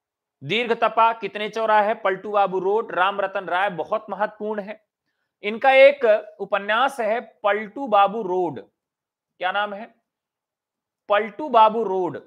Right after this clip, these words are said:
अभी जब नीतीश कुमार ने अपना पहला बदला तो इस उपन्यास को लोग खूब शेयर करने लगे थे,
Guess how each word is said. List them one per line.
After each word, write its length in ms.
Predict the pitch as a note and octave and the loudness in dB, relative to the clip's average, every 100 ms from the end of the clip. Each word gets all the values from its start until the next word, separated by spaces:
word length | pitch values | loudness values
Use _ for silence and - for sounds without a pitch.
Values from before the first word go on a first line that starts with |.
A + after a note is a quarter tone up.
| _ _ - | _ _ -4
अभी 260 | F#3+ A3 C4+ | -4 -2 -2
जब 160 | C4+ | -2
नीतीश 440 | G#3+ G#3 A3+ C#4+ - | -2 -10 -10 -12 -10
कुमार 380 | B3 G#3 A3 B3 | -2 2 2 0
ने 140 | F3 F3 _ _ _ _ - | -6 -10 _ _ _ _ 0
अपना 400 | G3+ A#3+ C#4+ D4 | 0 2 4 4
पहला 460 | D4 G3 G3 B3+ B3 | 2 2 4 4 4
बदला 400 | F3+ E3 F#3+ C#3 - _ _ _ _ _ _ _ _ _ _ _ _ _ _ C4 | 2 0 0 0 -4 _ _ _ _ _ _ _ _ _ _ _ _ _ _ 0
तो 400 | C#4 D4 C#4 - | 2 2 -2 -6
इस 200 | C#4+ D4 | -6 -6
उपन्यास 480 | C#4+ A3+ A3 A#3+ C4 | -4 -4 0 0 0
को 120 | C4 | 0
लोग 240 | A#3+ B3+ - | 2 2 -2
खूब 160 | C4 | -8
शेयर 320 | - F#3+ G#3+ G#3 | -6 0 0 0
करने 280 | F#3+ F#3+ | -2 -2
लगे 260 | F#3+ E3+ F#3+ | -4 -2 -4
थे, 180 | F#3+ D#3+ | -6 -12